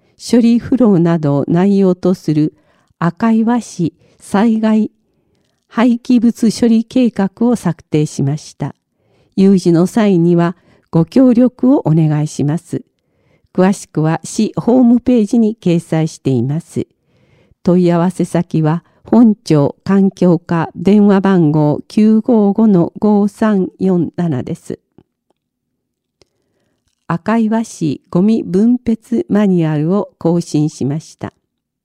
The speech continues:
無理なく、無駄なくご協力ください。毎年配布する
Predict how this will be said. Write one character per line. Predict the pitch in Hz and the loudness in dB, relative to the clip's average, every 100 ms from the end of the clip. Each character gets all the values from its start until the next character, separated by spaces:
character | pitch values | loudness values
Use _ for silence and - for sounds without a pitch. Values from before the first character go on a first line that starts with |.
| _ _ _ _ _ _ _ _ _ _ _ | _ _ _ _ _ _ _ _ _ _ _
無 | 175 190 | 0 2
理 | 202 | 2
な | 196 165 | 0 -2
く、 | - - 143 - | -8 -8 -8 -4
無 | 170 175 | -2 0
駄 | 214 | 0
な | 190 165 | 0 -4
く | _ - - - | _ -8 -8 -4
ご | 165 | -4
協 | 160 175 156 | -2 -2 0
力 | 160 - 160 | -2 -4 -6
く | 147 | -6
だ | 151 | -6
さ | 151 156 | -8 -10
い。 | 104 _ _ _ _ _ _ _ _ | -10 _ _ _ _ _ _ _ _
毎 | 175 190 202 | -2 0 -2
年 | - 208 - 202 190 _ _ _ | -4 -6 -4 -4 -4 _ _ _
配 | - 196 226 | -8 -2 -2
布 | 208 208 | -2 -4
す | 202 180 | -4 -2
る | 170 175 | 0 -2